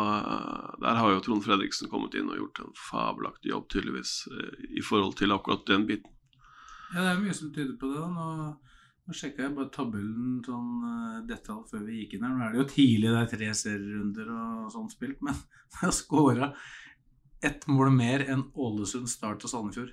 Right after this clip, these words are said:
Speaker 2: til sammen.
Speaker 1: Ja.
Speaker 2: Det er spesielt etter tre runder.
Speaker 1: Det er klart, eh, vi, vi kan jo sikkert, eh, nå gjenstår å se hva Tromsdalen kommer med resten av sesongen, eh, fordi jeg har jo tippet dem helt nederst av,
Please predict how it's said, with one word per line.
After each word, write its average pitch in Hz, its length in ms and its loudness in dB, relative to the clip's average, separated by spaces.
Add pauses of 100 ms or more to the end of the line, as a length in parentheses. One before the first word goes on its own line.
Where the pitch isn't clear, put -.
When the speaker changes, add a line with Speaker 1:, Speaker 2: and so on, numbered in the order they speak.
Speaker 2:
til - 140 -12
sammen. 196 340 -2 (160)
Speaker 1:
Ja. 127 200 8 (320)
Speaker 2:
Det 147 80 -4
er 269 320 -4
spesielt 139 460 2
etter 143 180 0
tre 135 240 6
runder. 117 240 4 (300)
Speaker 1:
Det 123 80 10
er 117 100 12
klart, 113 260 8
eh, 117 220 10
vi, 113 120 8 (340)
vi 110 100 4
kan 110 160 4
jo 107 80 2
sikkert, 104 540 2
eh, 110 100 4
nå 117 140 4 (260)
gjenstår 117 560 8
å 120 80 6
se 117 200 8 (120)
hva 107 320 8
Tromsdalen 107 560 4
kommer 95 320 8
med 95 300 6
resten 98 260 2
av 90 80 2
sesongen, 107 560 4
eh, 107 640 4
fordi 107 300 6 (240)
jeg 110 180 12
har 107 160 10
jo 95 80 4
tippet 92 300 2
dem 95 100 0
helt 98 220 0
nederst 87 500 2 (540)
av, 95 260 6